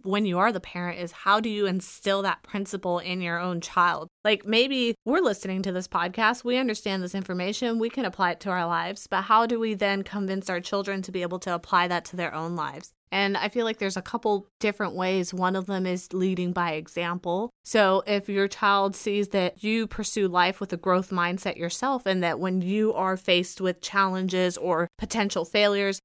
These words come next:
they're gonna observe how you react to those and what you do as a result.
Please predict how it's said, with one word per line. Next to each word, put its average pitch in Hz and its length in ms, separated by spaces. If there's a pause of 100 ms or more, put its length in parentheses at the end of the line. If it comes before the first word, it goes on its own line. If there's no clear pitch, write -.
(100)
they're 233 140
gonna 240 280
observe 196 440
how 196 260
you 196 300
react 190 400
to 220 80
those 143 380
and 175 320
what 180 180
you 190 240
do 165 300
as 165 220
a 175 60
result. 160 520